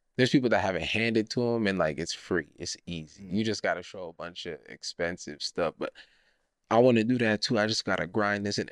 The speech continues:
Speaker 1: no, no, no, no, no. It took a whole lineage, a whole family to build the bread to get it there so that they could
Speaker 2: Could
Speaker 1: live that freely and do this stuff. You know what I'm
Speaker 2: Mm-hmm.
Speaker 1: saying?
Speaker 2: Yeah,
Speaker 1: Like,
Speaker 2: man.
Speaker 1: there's always something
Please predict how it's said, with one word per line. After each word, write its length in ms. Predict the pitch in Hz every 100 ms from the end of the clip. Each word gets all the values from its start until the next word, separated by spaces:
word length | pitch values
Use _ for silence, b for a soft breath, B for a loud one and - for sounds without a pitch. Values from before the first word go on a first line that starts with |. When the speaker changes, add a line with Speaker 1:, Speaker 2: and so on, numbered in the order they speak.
| -
Speaker 1:
no, 220 | 123 123
no, 140 | 117 107
no, 160 | 90
no, 160 | 80 55
no. 80 | - 60
It 160 | 117
took 200 | - 127 113
a 80 |
whole 460 | 107 135 117 110 107
lineage, 800 | 117 131 131 117 110 101 95 - 127
a 140 | 120
whole 260 | 139 131 113
family 760 | - - 135 143 127 120 120
to 80 | 117
build 320 | 113 127 117
the 100 | 117
bread 380 | 104 117 123 147
to 60 | 123
get 320 | 117 131 139
it 160 | 147 -
there 340 | 147 151 165
so 160 | - 120
that 220 | 107 -
they 140 | 113
could 220 | 107 90 98
Speaker 2:
Could 40 | 135
Speaker 1:
live 260 | 113 151
that 260 | 156 98 85
freely 680 | - 127 127 135 131 120 110
and 140 | 107 110
do 140 | 117
this 200 | 113 107
stuff. 280 | - - 101
You 120 | 104
know 80 | 104
what 100 | 151
I'm 120 | 143 120
Speaker 2:
Mm-hmm. 60 |
Speaker 1:
saying? 340 | 123 127 131 120
Speaker 2:
Yeah, 60 |
Speaker 1:
Like, 280 | 107 95 76
Speaker 2:
man. 320 | 67 58 - - _ _
Speaker 1:
there's 180 | - 151
always 440 | - 160 170 151 -
something 520 | 139 131 135 135